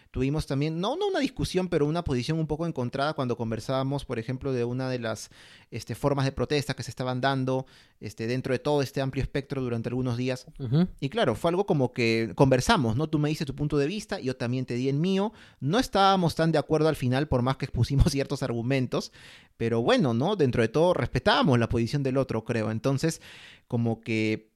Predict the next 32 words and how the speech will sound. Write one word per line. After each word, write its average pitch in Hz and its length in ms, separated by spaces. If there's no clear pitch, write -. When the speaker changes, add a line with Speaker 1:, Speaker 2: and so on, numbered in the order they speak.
Speaker 1:
por 120 160
ahí 160 220
también 156 340
es 160 140
un 160 100
poco 156 240
una 156 160
forma 156 360
de, 123 200
de, 117 320
de 139 100
intentar 123 380
entender, 151 680
en 120 160
primer 139 320
lugar, 143 420
por 117 300
qué 226 160
se 139 160
dan 131 180
estas 127 280
protestas, 120 560
por 113 260
qué 208 100
es 269 100
que - 120
la 101 100
gente 143 300
está 139 200
saliendo 131 560
a - 140
protestar. 131 680